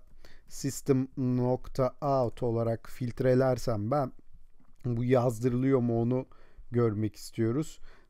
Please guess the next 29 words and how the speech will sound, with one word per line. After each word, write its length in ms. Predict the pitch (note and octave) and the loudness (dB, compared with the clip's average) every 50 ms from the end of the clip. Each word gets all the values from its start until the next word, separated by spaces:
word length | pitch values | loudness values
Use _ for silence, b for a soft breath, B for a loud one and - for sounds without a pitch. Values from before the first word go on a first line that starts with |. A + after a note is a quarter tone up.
| - | 2
Tabii, 320 | - E3 E3 D#3+ F3 F3 E3 - - - - D#3 | 4 4 6 8 6 6 6 2 -4 -6 -2 0
e, 280 | D3+ C#3 C#3 C#3 C#3 C3+ C3+ C3 - - | 2 4 4 4 4 2 2 0 -4 -6
bunda 400 | B2+ A#2+ C3 C#3+ C#3+ D3+ D#3+ E3 | -4 0 2 2 4 6 6 6
da 100 | D3 D#3+ | 6 6
şöyle 420 | C#3+ - D3+ C#3+ C#3+ D3 C#3+ B2 A2 | 4 6 4 4 6 6 4 4 2
bir 40 | A2 | 0
şey 300 | - - A#2+ A2 G#2+ G#2+ | -2 0 0 0 2 2
var. 180 | C#3 E3+ F3+ b b b b b b | 0 -2 -2 b b b b b b
Şu 200 | b - - D#3 | b 2 4 6
anda 320 | D3 D3 D#3+ D#3+ D#3+ C#3 C3 | 6 6 6 4 2 4 4
ben 260 | C#3+ D3 D3+ D#3 D3+ | 2 2 2 2 2
bunu 180 | D3+ D3+ D#3 | 2 2 2
içeriye 580 | D#3 C3+ - - D#3 C#3+ C3+ C#3+ D3 D3 C3+ B2 | 0 0 -2 0 2 2 4 4 4 4 4 4
verdim 460 | C3 C#3 C#3+ C#3 B2+ A#2 A#2+ D3 D#3 b b b b b b | 2 4 4 2 0 0 -2 -4 -6 b b b b b b
ama 260 | - D3+ D#3+ D#3 C#3 | 0 2 2 2 4
burada 260 | C#3+ D3+ D3+ D3 D#3+ D3 | 2 0 2 4 4 4
my 340 | C#3+ C3+ C3+ C#3 D3 D3+ | 4 2 2 2 2 2
function 600 | D3+ - - E3 D3+ D3+ D3+ - - - D#3 D3 | 0 0 0 0 0 0 0 -4 -2 0 0 0
kullanılmıyor. 880 | C#3 - - - C#3 B2+ C3+ C3+ C3+ C#3+ C#3+ C#3+ C3+ A#2+ A2+ A2+ A2+ - - B B B B B B B - | 0 -2 -4 -2 2 4 4 4 6 4 4 4 4 2 2 2 0 -2 -6 B B B B B B B -6
Yani 220 | A#2 G#2 G#2+ B2 | -6 -4 -2 -4
bu 60 | B2+ | -4
fonksiyonu 580 | B2+ - - C#3+ C#3 C#3 - - - D3 C#3 C#3 | -6 -2 2 2 2 2 0 0 0 0 2 2
hiçbir 300 | C#3+ C3+ - - C#3+ D3 | 0 -2 -4 -6 -8 -6
şekilde 480 | - - C#3+ B2+ - D3 B2+ B2 C#3 C3 | -2 -2 -2 -2 -2 -4 0 2 2 0
kullanmıyoruz. 920 | - - C#3 C3 C3+ D3 C#3+ C3+ B2+ A#2 A2 G#2+ G#2+ A2 D3 - - - b b b b b b - | 0 -2 -2 2 4 4 4 4 2 0 0 0 -2 -2 -4 -8 -12 -14 b b b b b b -10
Bu 60 | C3+ | -10
fonksiyonu 640 | B2 - - D3+ D3 C#3+ - - - D3+ D3 C#3+ D#3 - E3 | -8 0 2 4 4 2 2 0 0 2 2 2 2 0 2
aldıktan 640 | C#3 C3+ C#3 C3+ B2 C3+ - - - D#3 D3 D3+ D#3 | 4 4 4 2 0 -4 -6 -4 0 2 2 2 2
sonra 420 | - - D3 C3+ C3+ C3+ C3+ C#3 | 2 4 4 4 6 6 4 2